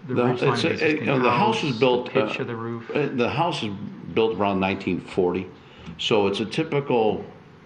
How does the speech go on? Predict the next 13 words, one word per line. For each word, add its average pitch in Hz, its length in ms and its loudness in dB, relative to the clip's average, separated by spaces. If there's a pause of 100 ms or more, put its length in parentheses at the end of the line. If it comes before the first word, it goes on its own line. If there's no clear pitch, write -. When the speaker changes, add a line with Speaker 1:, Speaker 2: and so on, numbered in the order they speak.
Speaker 2:
residence 107 600 2
without 98 340 2
a 113 40 0
basement, 101 680 0
which 92 180 -4
would 80 120 -12
probably, 95 360 0 (300)
he's 90 80 -4
got 98 140 4
an 98 60 -2
eight-foot 127 360 2
ceiling 120 460 2
in 95 60 2